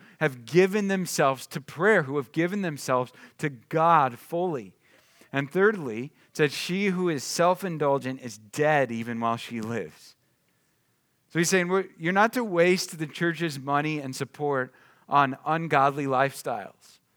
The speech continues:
We're not gonna enable people to waste their lives on temporary things. We're gonna provide for the needs of widows so that they can worship Jesus, so they can focus on the eternal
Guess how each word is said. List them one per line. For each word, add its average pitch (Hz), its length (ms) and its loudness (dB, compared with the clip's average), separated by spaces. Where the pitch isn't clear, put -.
We're 135 80 -2
not 185 140 4
gonna 202 160 0
enable 165 680 -2
people 135 360 -8
to 123 120 -10
waste 139 520 -4
their 180 160 -2
lives 131 440 2
on 117 120 -6
temporary 117 640 -2
things. 107 640 -8
We're 147 160 -4
gonna 185 180 -2
provide 156 680 2
for 143 120 -10
the 123 140 -6
needs 151 720 -4
of 104 180 -10
widows 160 720 0
so 139 140 -6
that 117 160 -4
they 131 120 2
can 107 340 -12
worship 139 580 -4
Jesus, 117 680 -8
so - 140 -12
they 127 140 -4
can 117 180 -6
focus 147 580 -2
on 127 200 -6
the 107 220 -8
eternal 120 720 -14